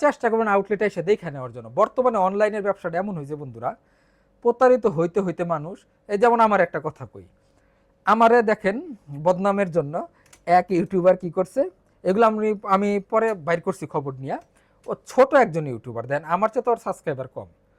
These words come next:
তো ওই লোক কি করছে, আমার একটা প্রোডাক্ট আমার কাছে অর্ডার করাইছে অনলাইনে। নেওয়ানোর পরে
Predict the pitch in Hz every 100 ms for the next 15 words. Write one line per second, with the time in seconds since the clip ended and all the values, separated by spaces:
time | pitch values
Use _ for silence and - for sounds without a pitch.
0 | _ _ _ _ _ - - 247 277 277
1 | 277 254 254 220 - - 339 _ _ _
2 | _ _ _ _ - 196 202 196 190 -
3 | _ - 185 190 185 196 175 175 175 165
4 | - 165 147 139 147 120 - 117 113 104
5 | 95 92 _ _ _ - 160 196 208 208
6 | 220 233